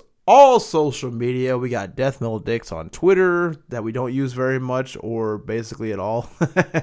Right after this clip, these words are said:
We got Death Metal Dicks on Facebook, Death Metal Dicks on Instagram, K R I S T O F E R M Pierce on Facebook, Buddy,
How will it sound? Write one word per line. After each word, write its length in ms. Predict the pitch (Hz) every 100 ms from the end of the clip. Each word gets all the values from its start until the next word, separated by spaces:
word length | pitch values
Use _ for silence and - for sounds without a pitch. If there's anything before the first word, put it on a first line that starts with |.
| - 156 - 127 - - - -
We 40 |
got 120 | 135 123
Death 180 | 147
Metal 160 | 156 151
Dicks 220 | 151 147
on 160 | 139 120
Facebook, 560 | 143 185 - 185 185
Death 180 | 190 185
Metal 220 | 185 165
Dicks 340 | 151 175 170 - -
on 400 | 127 123 117 - _ _ -
Instagram, 920 | 311 320 - 160 135 147 147 147 147 - _ _ _ _ _ _ _ _ _ _ _ _
K 160 | 214 262
R 200 | 214 151
I 100 | 147
S 140 | 139 -
T 220 | - 151
O 80 | 143
F 400 | - 139 139 -
E 160 | 139 -
R 540 | 117 123 123 123 113 -
M 320 | 170 196 202 190
Pierce 360 | - 156 151 143
on 140 | 139
Facebook, 640 | 123 143 143 147 143 101 113
Buddy, 540 | 170 233 170 180 170